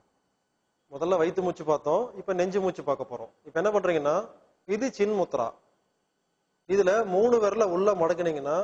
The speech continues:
இதுக்கு பேரு சின்மய முத்ரான்னு பேரு. பாருங்க, நெஞ்சு குலுக்கிட்டு சின்மய முத்ரா பிடிக்கிறீங்க. இப்போ கைய இந்த மாதிரி அகலமா இழுக்கக்கூடாது, இந்த மாதிரி கை வச்சுக்கிட்டு பாருங்க, கை பக்கவாட்டுல போகணும், அவ்வளவுதான்.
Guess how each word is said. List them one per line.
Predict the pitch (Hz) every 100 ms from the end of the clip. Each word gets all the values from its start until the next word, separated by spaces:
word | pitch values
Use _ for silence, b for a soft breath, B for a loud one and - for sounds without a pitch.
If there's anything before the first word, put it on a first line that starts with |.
| 214 _ _ _ 180
இதுக்கு | 185 185
பேரு | 175 190 -
சின்மய | 226 233 208 196 190
முத்ரான்னு | 170 165 165 185 139
பேரு. | 123 120 _ _ _ _
பாருங்க, | 156 165 175 220 254 - _ _ _ _ _ _ _ 156
நெஞ்சு | 214 240 240 -
குலுக்கிட்டு | 196 185 170 233 -
சின்மய | 202 196 180
முத்ரா | 165 190 147
பிடிக்கிறீங்க. | 147 131 113 113 _ _ _ _ _ _ _ _ _ - 180
இப்போ | 202 156 190 226 - _ _ -
கைய | 175 226 208 185 214 175
இந்த | 185
மாதிரி | 214 196
அகலமா | 160 185 202 185
இழுக்கக்கூடாது, | 185 175 143 117 - _ _ _ _ _ _ _ _ 139
இந்த | 143 170
மாதிரி | 196
கை | 165 190
வச்சுக்கிட்டு | 175 156 135 147 185 233 - _ -
பாருங்க, | 170 196 196
கை | 202 247
பக்கவாட்டுல | 180 214 196 - 139
போகணும், | 123 123 139
அவ்வளவுதான். | 139 117 -